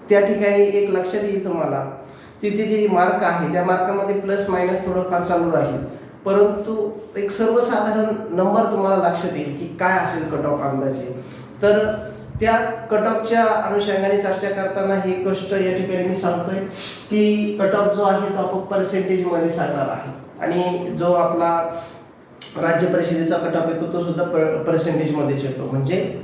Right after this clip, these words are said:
टक्केवारीत. तर टक्केवारी कशी काढतात हे तुम्हाला माहिती आहे, जास्त वेळ मी घालवत नाही. जे तुमचा स्कोअर आहे त्या स्कोअरला, अ, तीनशेने डिवाइड करायचं, थ्री हंड्रेड, कारण तेवढ्या मार्काचा पेपर आहे, आणि गुणिले शंभर, म्हणजे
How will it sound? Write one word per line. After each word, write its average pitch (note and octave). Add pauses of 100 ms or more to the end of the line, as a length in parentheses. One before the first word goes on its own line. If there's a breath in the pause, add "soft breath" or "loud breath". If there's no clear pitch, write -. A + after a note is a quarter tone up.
(140)
टक्केवारीत. F3+ (520 loud breath)
तर F3+
टक्केवारी G#3
कशी G#3
काढतात G3
हे F#3+
तुम्हाला F#3
माहिती E3
आहे, E3+
जास्त E3+
वेळ E3
मी E3
घालवत D#3+
नाही. D#3+
जे F3
तुमचा F3
स्कोअर F#3
आहे C3 (120)
त्या F#3
स्कोअरला, F3+ (280 loud breath)
अ, D3+
तीनशेने F#3+
डिवाइड E3+
करायचं, C#3+
थ्री E3+
हंड्रेड, C3+
कारण C#3+
तेवढ्या D#3+
मार्काचा D3
पेपर C#3
आहे, C3+
आणि D3+
गुणिले D#3+
शंभर, C#3+
म्हणजे D#3